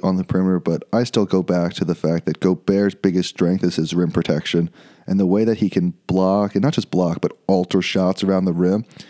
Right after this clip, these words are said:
is what makes him so valuable to that team, because as we've played a lot of basketball, we both know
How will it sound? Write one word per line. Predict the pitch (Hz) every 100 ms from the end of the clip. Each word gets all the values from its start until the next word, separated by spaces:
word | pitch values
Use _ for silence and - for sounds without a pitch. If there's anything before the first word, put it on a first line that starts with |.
| -
is | 107
what | 104 101
makes | 104 92
him | 95
so | 87 101 95
valuable | 82 82 90 87 87
to | 101
that | 92 -
team, | - 107 143
because | 117 - 92 -
as | 101 95
we've | 101
played | - 98
a |
lot | 95 95
of | 92
basketball, | 80 98 - 113
we | 101
both | 92 92 98 90
know | 95 98 92 92 87